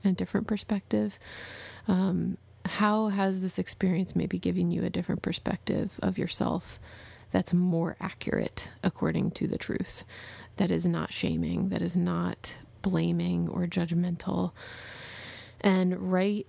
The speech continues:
instead of, um, letting that shame possess you, write a thank you letter to that experience. Um, not that it was good, not that it was okay that it happened, but that you are taking this back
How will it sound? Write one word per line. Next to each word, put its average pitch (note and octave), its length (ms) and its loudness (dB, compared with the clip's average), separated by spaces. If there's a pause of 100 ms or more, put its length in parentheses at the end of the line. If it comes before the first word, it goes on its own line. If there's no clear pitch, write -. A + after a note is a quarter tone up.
instead G3 540 4
of, F3 420 2 (280)
um, F#3 340 4
letting F#3+ 560 4
that F3 180 -2
shame G3 300 4
possess F3 420 0
you, F3 180 2
write E3+ 200 0
a E3 60 -2
thank F#3 340 -2
you - 100 2
letter - 400 0 (160)
to G3+ 100 2
that F3 140 2
experience. - 1000 -4 (200)
Um, G3+ 260 0
not G#3+ 400 2
that G3+ 100 2
it G3+ 100 2
was F#3+ 120 2
good, F3 380 2 (600)
not G3 260 4
that G3+ 100 2
it G3 80 0
was G3 140 2
okay F#3+ 380 2
that F#3 120 2
it F#3+ 140 -2
happened, F3+ 600 2 (1400)
but F3 300 4
that D#3+ 280 2 (1600)
you F3 500 4
are F3+ 120 0
taking E3+ 420 2
this E3 140 -2
back - 600 -2